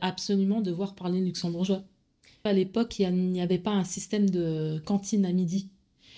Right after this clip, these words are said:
Donc, nos parents nous ont, euh, scolarisés, euh,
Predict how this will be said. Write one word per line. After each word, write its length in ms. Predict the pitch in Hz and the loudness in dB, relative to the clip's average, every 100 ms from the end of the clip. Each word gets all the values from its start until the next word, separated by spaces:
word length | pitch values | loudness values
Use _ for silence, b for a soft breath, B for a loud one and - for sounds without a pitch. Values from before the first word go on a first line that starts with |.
| B - | B 0
Donc, 260 | 185 185 | 0 2
nos 160 | 190 190 | 2 2
parents 340 | 202 190 202 | 0 0 0
nous 340 | 220 202 196 190 | 2 2 2 2
ont, 240 | 202 208 | 0 0
euh, 300 | 175 165 160 | 0 0 -2
scolarisés, 760 | 160 - 196 185 180 170 190 185 | -4 0 2 2 -2 0 2 2
euh, 340 | 156 151 151 | 0 -2 -4